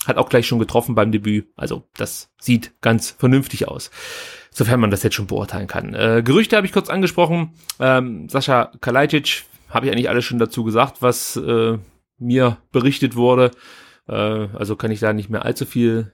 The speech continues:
zu sagen. Erik Tommy, auch darüber haben wir gesprochen, können wir Marcin Kaminski gleich noch mit ins Boot holen. Da sieht's wirklich danach aus, dass Düsseldorf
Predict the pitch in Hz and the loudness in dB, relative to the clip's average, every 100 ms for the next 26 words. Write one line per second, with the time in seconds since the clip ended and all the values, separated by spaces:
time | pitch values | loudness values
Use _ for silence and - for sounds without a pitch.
0 | _ - 117 113 110 120 123 123 117 - | _ -6 2 4 4 2 2 2 2 2
1 | 143 156 123 113 127 135 131 123 123 117 | 2 4 2 2 2 4 4 2 0 0
2 | - 123 123 120 120 113 120 - 120 113 | 0 0 0 0 2 2 2 0 -2 -2
3 | 110 127 117 131 - 120 123 123 120 139 | -4 -2 -2 -4 -4 -2 -2 -2 -2 -2
4 | 147 - 135 139 131 131 120 127 127 147 | -4 -2 0 2 2 4 2 0 0 -2
5 | 139 135 123 120 120 135 120 - 127 123 | 0 0 0 2 0 0 -2 -2 -2 2
6 | 120 120 | 2 2